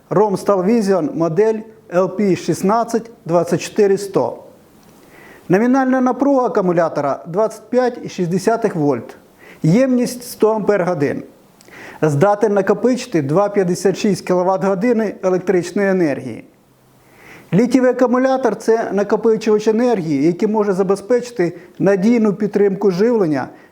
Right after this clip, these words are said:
різноманітного обладнання. Ми його рекомендуємо для джерел безперебійного живлення та альтернативних систем електропостачання. На відміну від традиційних акумуляторів,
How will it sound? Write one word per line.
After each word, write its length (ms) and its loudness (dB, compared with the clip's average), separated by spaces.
різноманітного 800 2
обладнання. 680 -4
Ми 220 4
його 240 2
рекомендуємо 760 2
для 420 -2
джерел 460 0
безперебійного 880 0
живлення 560 -2
та 320 0
альтернативних 880 0
систем 520 0
електропостачання. 1080 -2
На 140 4
відміну 460 2
від 200 0
традиційних 680 0
акумуляторів, 720 0